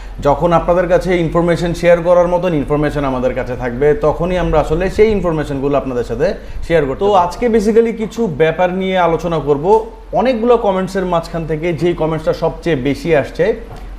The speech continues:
ফ্রি জোনের ভিসা। I mean, অনেকেই বলতেছে, "ভাই, ফ্রি জোনের ভিসা নিয়ে specially একটা ভিডিও করেন, যেই ভিডিওতে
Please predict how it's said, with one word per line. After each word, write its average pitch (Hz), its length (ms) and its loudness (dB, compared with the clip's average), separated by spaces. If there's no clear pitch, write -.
ফ্রি 208 280 4
জোনের 208 320 4
ভিসা। 151 460 0
I 120 60 -4
mean, 139 120 0
অনেকেই 160 360 2
বলতেছে, 175 420 0
"ভাই, 156 360 0
ফ্রি 190 160 0
জোনের 185 280 0
ভিসা 165 240 0
নিয়ে 170 220 0
specially 160 480 -4
একটা 151 320 2
ভিডিও 131 420 2
করেন, 143 420 2
যেই 135 240 2
ভিডিওতে 151 600 0